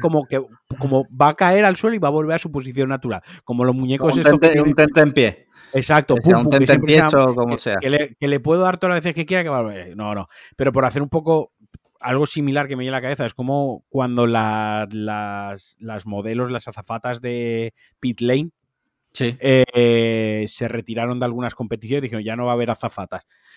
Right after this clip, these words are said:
Speaker 1: ¿no?
Speaker 2: Ujú.
Speaker 1: Y claro, ahí hubo dos movimientos. El que lo aplaudió porque
Speaker 2: Sí.
Speaker 1: no es necesario tener a una modelo escotada, súper apretada,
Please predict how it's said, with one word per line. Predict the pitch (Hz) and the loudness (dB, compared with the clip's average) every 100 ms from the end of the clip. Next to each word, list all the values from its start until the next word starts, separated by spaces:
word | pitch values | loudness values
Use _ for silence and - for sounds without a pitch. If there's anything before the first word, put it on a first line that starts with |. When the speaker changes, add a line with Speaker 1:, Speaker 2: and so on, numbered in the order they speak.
| _ | _
Speaker 1:
¿no? | 123 | 0
Speaker 2:
Ujú. | 123 160 - | 0 -2 -2
Speaker 1:
Y | 139 131 123 - | 0 2 0 0
claro, | 127 143 | 4 4
ahí | 110 123 | 2 0
hubo | 135 | 0
dos | 147 131 | 0 -2
movimientos. | 131 131 131 110 113 110 | -2 -4 -4 -6 -8 -12
El | 104 | -10
que | 110 104 101 104 | -6 -6 -6 -8
lo | 127 123 | 0 0
aplaudió | 117 120 110 107 120 139 - _ _ _ | 0 -2 -4 -2 2 2 2 _ _ _
porque | 131 120 117 104 | -2 0 0 -2
Speaker 2:
Sí. | - | -4
Speaker 1:
no | 117 127 | -8 -4
es | 127 | -4
necesario | 135 123 120 135 127 | -4 -6 -2 0 -2
tener | 117 123 131 120 | -2 -2 -4 -4
a | 113 | -4
una | 113 120 | -2 -2
modelo | 123 123 131 127 120 | -2 0 0 0 -2
escotada, | 117 - 123 - 127 123 | -4 -4 -2 0 -2 -2
súper | 120 117 | -4 -6
apretada, | 110 113 135 131 | -6 -4 -2 -2